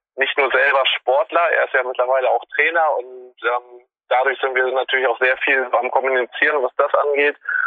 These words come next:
Und er pocht auch bei seinen Schützlingen, ähm, beziehungsweise wenn ich dabei bin, natürlich ich auch, immer wieder halt eben auf die zusätzlichen Übungen und immer da auf das Vor- und Abbereiten des Trainings. Also da,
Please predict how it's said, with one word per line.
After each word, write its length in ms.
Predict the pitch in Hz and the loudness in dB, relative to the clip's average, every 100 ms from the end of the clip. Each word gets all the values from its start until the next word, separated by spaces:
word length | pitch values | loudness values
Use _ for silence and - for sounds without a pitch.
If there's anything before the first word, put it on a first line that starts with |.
| - - | -4 -6
Und 100 | - - | -4 -2
er 120 | 127 | 0
pocht 320 | - - - - | 0 -2 0 0
auch 400 | 131 147 - - | 2 0 -2 -4
bei 180 | - 123 | -2 0
seinen 240 | 123 131 135 | 0 -2 -2
Schützlingen, 640 | 151 - _ 139 147 147 151 117 | -6 -8 _ -6 -4 -6 -4 -2
ähm, 220 | 117 113 - _ _ | -2 -4 -18 _ _
beziehungsweise 440 | - 127 120 120 117 | -10 -8 -4 -4 -2
wenn 100 | 113 | -4
ich 100 | 117 | -2
dabei 320 | 120 120 123 | 0 0 0
bin, 120 | 123 | 0
natürlich 300 | 120 120 117 | -2 -2 -4
ich 200 | 113 - | -2 0
auch, 260 | 117 135 - - - - | 0 0 -2 -8 -10 -6
immer 200 | 131 131 | -2 0
wieder 240 | 127 131 123 | 2 2 2
halt 220 | 127 117 | 0 -2
eben 260 | 117 120 110 | -4 -2 -2
auf 140 | 110 - | -2 -2
die 220 | 120 120 - - _ | -4 -4 -6 -20 _
zusätzlichen 600 | - 135 131 - 123 131 | -2 0 -2 -4 -6 -4
Übungen 600 | 131 147 143 131 135 139 117 | -2 -2 2 2 2 0 0
und 180 | 117 | -2
immer 140 | 127 123 | 0 4
da 140 | 123 | 4
auf 140 | 117 - | 2 2
das 120 | 120 - - - - | -2 -2 -10 -6 0
Vor- 140 | 131 | 2
und 100 | 123 | 2
Abbereiten 720 | 117 - 120 117 113 110 117 113 - - - | 0 2 2 2 2 0 -6 -8 -14 -18 -10
des 80 | 110 - | -10 0
Trainings. 400 | 123 120 113 107 | 2 2 0 0
Also 200 | 110 110 | -2 0
da, 360 | 107 113 107 | 2 2 0